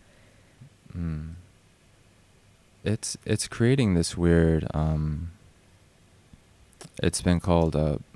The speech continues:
I think McKenna would use the term balkanization of epistemology,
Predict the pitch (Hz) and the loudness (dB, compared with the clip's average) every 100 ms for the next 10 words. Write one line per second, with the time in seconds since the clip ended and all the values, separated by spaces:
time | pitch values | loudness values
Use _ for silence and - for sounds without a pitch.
0 | _ _ _ _ - 90 92 73 85 - | _ _ _ _ -10 -4 -2 0 -2 0
1 | 87 85 78 82 78 80 - 82 80 80 | 2 2 0 -2 -2 -8 -4 -2 -2 0
2 | 82 82 85 82 80 80 78 - 82 95 | -2 -2 -2 -2 -2 -2 -4 -4 -6 -8
3 | 104 - 82 82 85 80 78 80 80 82 | -10 -6 -4 -2 -4 -4 -4 -2 0 0
4 | - - | -2 -8